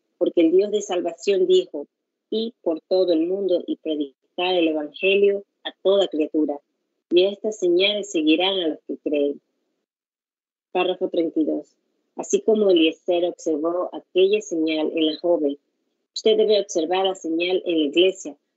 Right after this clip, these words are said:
porque Jesús así lo dijo: "A mí no me importa lo que digan los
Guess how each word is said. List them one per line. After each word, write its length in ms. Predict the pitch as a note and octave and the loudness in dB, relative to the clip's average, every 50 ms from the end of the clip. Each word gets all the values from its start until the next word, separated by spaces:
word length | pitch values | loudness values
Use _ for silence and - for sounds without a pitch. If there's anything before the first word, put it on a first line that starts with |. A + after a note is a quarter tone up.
| _ _ | _ _
porque 240 | - F3 C#3 - - | -8 -8 -8 -6 -8
Jesús 460 | - - F3 D#3+ - - G#3 G#3 G#3+ | -8 -6 -6 -6 -4 -2 0 0 2
así 320 | G3+ E3+ - - - G3+ G3 | 0 -2 -4 -4 -2 0 2
lo 120 | F#3+ F3+ D#3+ | 2 4 4
dijo: 380 | F3 F#3+ F#3+ - - - - _ _ _ _ _ _ _ | 4 2 2 -2 -6 -12 -12 _ _ _ _ _ _ _
"A 60 | E3 | -4
mí 140 | E3 E3+ F3+ | -2 0 2
no 120 | G3+ G#3+ | 2 2
me 100 | A3 A3 | 2 2
importa 440 | A3 G3+ - F3+ F3+ E3 E3+ - F#3 F3+ | 2 0 0 -2 -2 -2 -2 -2 -2 0
lo 140 | E3+ E3 - | 0 0 -2
que 140 | - D#3 C#3 | -2 -2 0
digan 300 | C#3+ D#3 D#3 D#3+ D3+ D3 | 2 2 2 2 0 -2
los 160 | C#3+ - | -6 -8